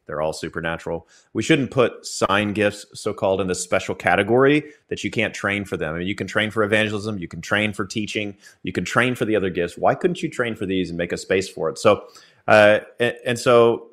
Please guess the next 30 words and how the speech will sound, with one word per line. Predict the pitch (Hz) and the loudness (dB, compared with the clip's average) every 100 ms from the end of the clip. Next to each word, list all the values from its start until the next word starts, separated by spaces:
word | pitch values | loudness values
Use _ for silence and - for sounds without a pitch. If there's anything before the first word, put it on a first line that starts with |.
| 139 | -6
first | - 156 151 | 2 2 4
of | |
all, | 120 113 101 | 6 6 4
Miller, | 127 123 117 113 | 0 2 4 4
I | 127 | 4
would | 139 | 4
agree | 104 90 98 104 110 | 2 -2 -4 -2 0
with | 110 104 | -2 -4
your | 101 | -6
distinction | 95 92 - 90 - 127 131 | -6 -8 -10 -10 -10 -8 -4
there, | 147 202 _ _ _ _ | -4 -4 _ _ _ _
uh, | - 98 98 95 - _ _ - | -2 0 2 0 -4 _ _ -12
that | 113 117 - - _ - 117 - | 0 0 0 -6 _ -18 -12 -6
First | 175 | -2
Corinthians | - 180 160 | 0 0 -2
fourteen, | - 123 123 113 | 0 0 0 -2
the | 98 | 0
context | 104 101 110 104 | 0 2 0 -2
is | 90 | -2
a | |
Lord's | 90 92 92 | 0 2 2
Day | 92 85 | 0 2
gathering. | 85 85 78 78 _ - | 2 2 -2 -10 _ -6
I | 104 | 0
think | 113 107 - _ _ | 0 -2 -10 _ _
if | 113 113 | 0 2
there's | 147 143 | 2 0
not | 117 107 117 | 2 2 2
an | 120 | -2
interpreter | 120 - 92 87 82 82 90 | -6 -2 -2 0 -2 -2 -4